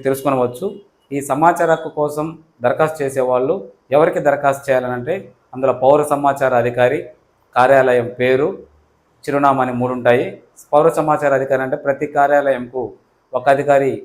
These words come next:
పౌర సమాచార అధికారిగా నియమించడం జరుగుతుంది. మీకు ఉదాహరణకి ఎంఆర్ఓ ఆఫీస్కి లేదంటే ఎంపీడీఓ ఆఫీస్కో మీరు దరఖాస్తు చేయాలనంటే ఎంఆర్ఓ ఆఫీస్కి సంబంధించి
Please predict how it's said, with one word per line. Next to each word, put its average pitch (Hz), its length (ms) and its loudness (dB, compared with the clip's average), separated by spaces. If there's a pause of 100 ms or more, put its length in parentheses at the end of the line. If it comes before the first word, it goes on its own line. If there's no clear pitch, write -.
(260)
పౌర 143 220 4
సమాచార 143 380 -2
అధికారిగా 127 360 -2
నియమించడం 127 380 -8
జరుగుతుంది. 120 300 -4 (260)
మీకు 139 220 -6
ఉదాహరణకి 143 500 4 (520)
ఎంఆర్ఓ 160 360 4
ఆఫీస్కి 143 440 -4 (500)
లేదంటే 135 320 2 (100)
ఎంపీడీఓ 143 340 0 (100)
ఆఫీస్కో 131 380 -2 (460)
మీరు 127 220 -2
దరఖాస్తు 143 400 4
చేయాలనంటే 123 520 2 (360)
ఎంఆర్ఓ 151 360 2
ఆఫీస్కి 135 320 -6
సంబంధించి 120 560 -4